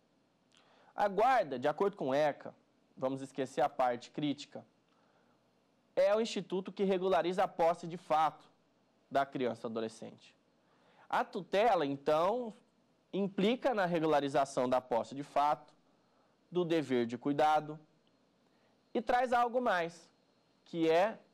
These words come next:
o direito de representação da criança ou do adolescente. O tutor representa juridicamente o seu pupilo.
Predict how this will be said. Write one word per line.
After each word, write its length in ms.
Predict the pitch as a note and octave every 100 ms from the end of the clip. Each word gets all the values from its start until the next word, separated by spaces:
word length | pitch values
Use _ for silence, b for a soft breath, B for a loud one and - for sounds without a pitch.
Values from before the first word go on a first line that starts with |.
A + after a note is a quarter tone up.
| -
o 120 | D#3+
direito 800 | C3+ D3 C#3 E3+ A3 A3+ - G#3 b b -
de 240 | C3+ D3 - - -
representação 2250 | F#3+ A#3+ - - _ F#3+ F3 C#3+ B2+ A#2+ D3+ G3 G3 F#3+ E3 D#3 - - C#3 C3+ D3 - _
da 220 | D#3+ F#3
criança 440 | F#3+ C#3+ A2+ A2+ C3
ou 40 |
do 80 | B2+
adolescente. 680 | B2+ C3 - - - - _ b b b b
O 100 | F#3
tutor 580 | F#3+ F#3+ - G3 B3 D4 - b b b
representa 1040 | - A#3 - C4+ B3+ F#3+ A3+ C4 C4 B2 - -
juridicamente 1080 | E3 G#3+ C4 C4 - C4+ G#3+ F#3+ G3+ - - _ _ _ _
o 60 | B3
seu 180 | - D3+
pupilo. 500 | G#3+ C#3 B2 A#2